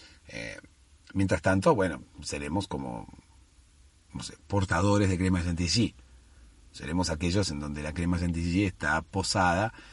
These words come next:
cambiando su gusto a medida que va pasando el tiempo, reitero. Si alguien nos, nos, nos come la crema chantilly que tenemos sobre el cuerpo, inmediatamente, apenas nos colocamos la crema, eh,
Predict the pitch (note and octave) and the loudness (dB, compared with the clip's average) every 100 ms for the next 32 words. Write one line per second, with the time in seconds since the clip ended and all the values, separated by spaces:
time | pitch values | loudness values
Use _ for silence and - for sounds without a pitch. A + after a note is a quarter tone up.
0 | - - - F2+ F#2 F#2+ G2+ - F#2 F#2+ | -20 -12 -4 0 2 4 2 2 2 2
1 | - G2+ G#2 - F#2+ F#2 E2 E2 G#2+ E2 | 0 -2 -4 -4 -2 0 0 0 0 -2
2 | E2 E2+ - F#2 F2+ D#2 F#2+ C#2+ C2 D2+ | -2 -2 -2 0 0 0 -2 -4 -6 -16
3 | - - C2+ - A#1+ - - - - - | -14 -10 -8 -10 -12 -16 -20 -20 -20 -20
4 | - - - - - - - - - - | -20 -20 -20 -20 -20 -20 -20 -20 -10 -6
5 | C#2+ D2+ D#2+ E2 F#2 - - - - E2+ | -2 -2 -2 -2 -2 -6 -18 -18 -6 -4
6 | C2 - A#1+ A#1 G#1 - - - C#2+ - | -2 -4 -8 -10 -12 -20 -20 -14 -12 -14
7 | - G2+ F2+ - G#2 G2 F2+ F2+ G2+ G2+ | -8 -4 -4 0 2 4 2 2 2 2
8 | F#2 E2+ D#2+ G#2+ G2+ E2 E2+ F#2+ F2+ F2 | 2 0 2 2 2 0 0 2 0 0
9 | F2 F2 - F#2+ F2 E2 D2+ - - - | 0 -2 0 2 2 -2 -10 -12 -20 -20
10 | - - F2 D#2 E2 G2 F#2+ A#2 G2+ C2+ | -20 -6 -2 0 0 0 2 2 2 0
11 | F#2 G2+ - - - _ - F#2+ E2+ A2+ | -4 -4 -10 -20 -20 _ -10 -6 2 4
12 | G2+ F2 E2+ E2+ D#2 - E2+ D#2+ D#2+ F#2+ | 6 4 0 -2 -4 -4 -4 -2 0 2
13 | F2+ D#2+ E2 D#2+ G#2 F2+ E2+ G2 D3+ - | 2 0 -4 -2 2 2 2 0 -2 -12
14 | - - - - C2 A1 - | -20 -20 -16 -10 -8 -10 -12